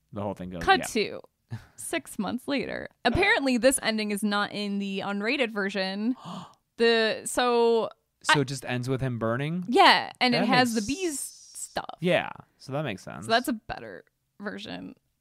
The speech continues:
Speaker 2: But the
Speaker 1: You don't,
Speaker 2: version
Speaker 1: you don't want this coda with James Franco and
Speaker 2: No,
Speaker 1: Jason
Speaker 2: it's
Speaker 1: Ritter?
Speaker 2: the dumbest
Speaker 1: James
Speaker 2: shit.
Speaker 1: Franco's in this movie. James Franco and Jason Ritter are these two off-duty cops at a bar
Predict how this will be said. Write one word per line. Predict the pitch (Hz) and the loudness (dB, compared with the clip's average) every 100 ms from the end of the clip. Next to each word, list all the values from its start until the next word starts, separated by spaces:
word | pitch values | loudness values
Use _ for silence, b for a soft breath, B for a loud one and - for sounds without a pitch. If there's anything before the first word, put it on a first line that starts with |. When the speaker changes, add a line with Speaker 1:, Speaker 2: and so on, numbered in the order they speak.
| - | -2
Speaker 2:
But | 233 226 | 0 0
the | 220 | 0
Speaker 1:
You | 143 160 | 6 8
don't, | 175 | 8
Speaker 2:
version | 185 | 8
Speaker 1:
you | 180 | 10
don't | 185 | 10
want | 185 180 | 10 6
this | 180 | 2
coda | - 165 175 190 | 0 0 2 4
with | 180 160 131 | 4 0 -4
James | 143 156 160 | -4 -2 -2
Franco | - 156 214 | -2 2 6
and | 226 | 10
Speaker 2:
No, | 247 226 | 12 12
Speaker 1:
Jason | 190 170 | 10 4
Speaker 2:
it's | 147 147 | 2 2
Speaker 1:
Ritter? | 170 185 | 4 2
Speaker 2:
the | 202 | 2
dumbest | - 226 214 214 214 - - _ - | 2 2 2 -2 -4 -10 -16 _ 0
Speaker 1:
James | 127 208 233 | 6 6 6
Speaker 2:
shit. | 247 | 8
Speaker 1:
Franco's | 226 311 311 277 240 | 8 10 10 10 10
in | |
this | 220 190 | 8 6
movie. | 190 185 147 131 107 92 - _ _ B B B B B | 8 8 8 4 2 -4 -10 _ _ B B B B B
James | 151 214 277 - | 4 6 6 2
Franco | 262 254 262 247 | 2 2 2 2
and | 214 | 2
Jason | 175 208 202 208 | 0 -4 -6 -4
Ritter | 208 196 | -2 0
are | 165 | 0
these | 156 151 | 0 -4
two | - 202 196 | -4 -2 0
off-duty | 143 170 - 180 175 | 2 2 0 -2 -2
cops | 165 165 170 - | -2 0 0 0
at | 156 | -6
a | |
bar | 135 143 160 143 113 104 | -2 2 4 4 4 0